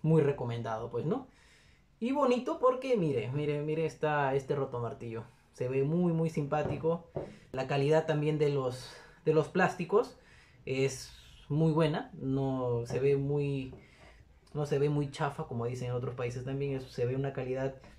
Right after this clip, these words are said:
duradera porque los materiales están bien hechos, todo está con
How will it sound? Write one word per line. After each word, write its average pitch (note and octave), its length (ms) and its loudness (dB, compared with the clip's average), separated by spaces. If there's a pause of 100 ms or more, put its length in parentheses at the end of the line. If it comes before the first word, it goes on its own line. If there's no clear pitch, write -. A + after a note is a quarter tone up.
(140)
duradera F#3+ 580 4
porque F3 480 0
los B2+ 160 -4
materiales D3 760 -2
están F3 380 -2
bien F3+ 200 2
hechos, F3+ 380 -4
todo E3+ 260 6
está E3 360 -2
con D#3+ 440 0